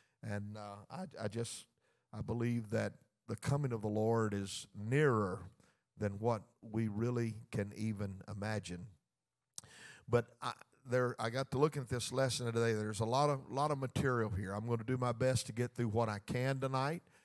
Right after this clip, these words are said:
and what I can't get through, guess what? We'll pick it up next Wednesday. I'm not shy about splitting these lessons up,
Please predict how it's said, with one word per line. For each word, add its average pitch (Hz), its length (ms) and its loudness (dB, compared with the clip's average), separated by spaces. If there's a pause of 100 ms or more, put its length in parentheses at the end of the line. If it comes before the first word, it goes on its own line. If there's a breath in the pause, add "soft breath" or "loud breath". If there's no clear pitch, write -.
(280 loud breath)
and 98 220 -8
what 110 160 0
I 110 100 -2
can't 120 340 -2
get 120 240 0
through, 123 240 4
guess 120 360 2
what? 101 240 -4 (840 soft breath)
We'll 101 140 -2
pick 110 180 -2
it 120 120 0
up 123 160 -2
next 131 280 -2
Wednesday. 113 560 -2
I'm 117 220 -2
not 131 220 0
shy 131 400 6
about 117 280 2
splitting 127 380 -2
these 120 220 -2
lessons 120 460 -2
up, 113 200 0